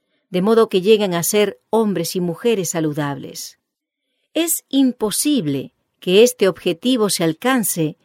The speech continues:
sin ejercicio físico. Para beneficio de su salud física y moral,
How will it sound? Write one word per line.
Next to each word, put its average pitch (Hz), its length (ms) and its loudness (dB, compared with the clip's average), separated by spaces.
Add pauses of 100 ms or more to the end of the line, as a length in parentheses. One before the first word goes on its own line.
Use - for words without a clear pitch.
(140)
sin 196 280 0
ejercicio 226 720 -4
físico. 156 640 -8 (1120)
Para 214 220 0
beneficio 214 720 2
de 180 100 2
su 190 160 -4
salud 233 380 2
física 202 580 -2
y 233 140 2
moral, 165 500 0